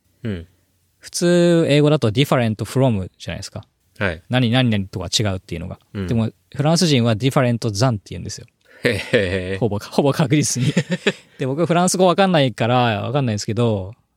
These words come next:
Speaker 2: もしかしたらフランス語にそういう言い回しがあるのかなっ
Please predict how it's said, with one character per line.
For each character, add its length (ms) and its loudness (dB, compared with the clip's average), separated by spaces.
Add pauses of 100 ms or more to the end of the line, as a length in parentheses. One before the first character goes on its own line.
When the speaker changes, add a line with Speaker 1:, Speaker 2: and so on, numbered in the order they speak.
(200)
Speaker 2:
も 80 -2
し 60 0
か 100 0
し 40 -4
た 80 -2
ら 80 0
フ 80 -4
ラ 100 0
ン 60 -2
ス 140 -2
語 80 0
に 60 2
そ 180 2
う 60 2
い 20 2
う 60 2
言 80 2
い 60 2
回 120 0
し 100 0
が 100 0
あ 40 0
る 60 0
の 80 -2
か 100 -6
な 160 -2
っ 20 -6